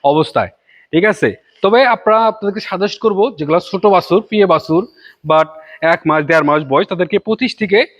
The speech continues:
তিরিশ মিলি করে আপনি জিঙ্ক খাওয়াইতে পারেন। আর যেগুলো পূর্ণবয়স্ক গরু, যেমন আপনার এই গরুগুলো হলো পূর্ণবয়স্ক গরু, এদেরকে আপনি পঞ্চাশ থেকে একশো মিলি পর্যন্ত খাওয়াইতে পারেন। যদি একশো মিলি খাওয়ান, পায়খানা লুজ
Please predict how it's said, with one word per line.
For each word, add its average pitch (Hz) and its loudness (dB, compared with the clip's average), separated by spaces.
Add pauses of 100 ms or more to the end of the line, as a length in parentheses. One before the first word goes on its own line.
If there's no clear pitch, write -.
(240)
তিরিশ 214 0
মিলি 220 0
করে 202 2
আপনি 185 -2 (520)
জিঙ্ক 196 0
খাওয়াইতে 190 0
পারেন। 135 0 (420)
আর 156 0
যেগুলো 180 0
পূর্ণবয়স্ক 226 0
গরু, 156 0 (600)
যেমন 190 0
আপনার 214 2
এই 185 0
গরুগুলো 185 2
হলো 202 2
পূর্ণবয়স্ক 208 0
গরু, 127 -2 (400)
এদেরকে 202 0
আপনি 240 -2 (480)
পঞ্চাশ 247 0
থেকে 233 0 (400)
একশো 202 -2
মিলি 202 2
পর্যন্ত 214 4
খাওয়াইতে 214 2
পারেন। 120 0
যদি 214 0 (320)
একশো 185 -4
মিলি 226 2
খাওয়ান, 214 0
পায়খানা 208 0
লুজ 208 2